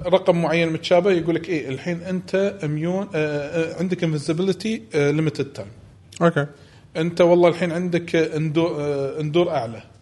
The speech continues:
Speaker 2: يعني كان يعطيك شغلات باسيف
Speaker 1: بفات.
Speaker 2: خلال، بفات خلال فترة الوحوش.
Speaker 1: أنت
Speaker 2: أو
Speaker 1: والله الفيزيكال أتاك مالك الحين في هالباتل هذا، آه، مرتفع ل end of the fight.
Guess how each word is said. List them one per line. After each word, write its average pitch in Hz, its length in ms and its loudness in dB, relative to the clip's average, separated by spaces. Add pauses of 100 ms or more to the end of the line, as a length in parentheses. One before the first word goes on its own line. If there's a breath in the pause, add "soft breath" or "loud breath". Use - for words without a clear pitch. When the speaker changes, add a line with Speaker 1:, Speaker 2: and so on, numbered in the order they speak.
(360 loud breath)
Speaker 2:
يعني 185 140 8
كان 359 320 8
يعطيك 247 260 6
شغلات 233 380 6
باسيف 240 300 8
Speaker 1:
بفات. 180 220 4
Speaker 2:
خلال، 220 280 8
بفات 208 440 4
خلال 220 320 8
فترة 202 400 4
الوحوش. 170 220 8
Speaker 1:
أنت 214 120 8
Speaker 2:
أو 214 180 6
Speaker 1:
والله 202 180 8
الفيزيكال 202 520 2
أتاك 180 400 0
مالك 180 320 2
الحين 165 240 0
في 160 160 -2
هالباتل 170 1120 0
هذا، 196 380 6 (500 loud breath)
آه، 151 320 2
مرتفع 165 440 0
ل 170 280 0
end 156 60 -4
of 151 40 0
the - 140 -6
fight. - 340 -16